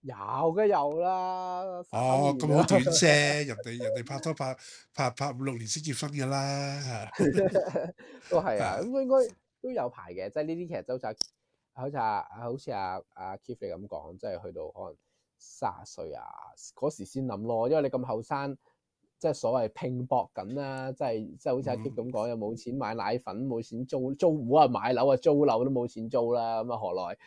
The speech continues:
Speaker 1: 養小朋友呢？係咪先？
Speaker 2: 嗯。
Speaker 1: 咁所以就，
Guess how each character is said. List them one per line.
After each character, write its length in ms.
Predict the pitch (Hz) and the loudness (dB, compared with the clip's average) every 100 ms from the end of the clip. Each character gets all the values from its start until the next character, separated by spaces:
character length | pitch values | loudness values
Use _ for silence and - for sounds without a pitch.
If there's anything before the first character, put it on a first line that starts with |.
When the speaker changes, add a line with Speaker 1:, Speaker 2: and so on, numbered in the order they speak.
| 143 - - | -20 -20 -6
Speaker 1:
養 220 | 90 92 | -2 -2
小 140 | 104 113 | -4 -6
朋 180 | 107 90 | -6 -8
友 260 | - 87 | -8 -4
呢？ 80 | 98 | -2
係 400 | 95 90 85 87 | 0 0 0 -4
咪 180 | 92 - | -10 -20
先？ 240 | - 82 - | -20 -18 -10
Speaker 2:
嗯。 440 | 156 131 120 110 110 | -6 -4 -4 -4 -8
Speaker 1:
咁 40 | |
所 200 | 113 107 | -2 0
以 40 | 95 | 0
就， 300 | - 76 | -2 -8